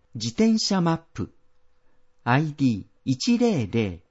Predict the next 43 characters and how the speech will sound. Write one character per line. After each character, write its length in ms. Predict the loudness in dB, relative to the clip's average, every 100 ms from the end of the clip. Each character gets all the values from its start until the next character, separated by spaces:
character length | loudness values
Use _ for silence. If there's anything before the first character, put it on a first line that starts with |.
| 0
六 300 | 0 2 2
一 220 | 0 -4
三 320 | -2 0 0
一。 380 | -4 -10 -16 -16 _ _ _ _ _ _ _ _ _ _
宇 100 | -4
都 240 | 0 2 4
宮 240 | 4 4
ブ 100 | 2
リ 120 | 0
ッ 20 | -4
ツ 120 | -4
ェ 40 | -2
ン 60 |
が 100 | -2 -2
監 200 | -2 -2
修 220 | -2 -2
を 120 | -2
務 280 | -4 -2 0
め 80 | 0
た 140 | 0
ル 180 | 0 -2
ー 0 |
ト 160 | -2 -2
な 160 | -2
ど、 160 | -2 -10 -18 -20 _ _ 2
魅 120 | 4
力 200 | 4 0
的 240 | -2 0
な 140 | 0 0
サ 160 | 0
イ 80 | 0
ク 160 | 2 2
リ 80 | 4
ン 80 |
グ 100 | 2
ル 120 | 2 0
ー 40 |
ト 160 | 0 -2
を 80 |
掲 200 | 0 -2
載 260 | -2 -2 -4
し 160 | -4 -4
た 260 | -4 -4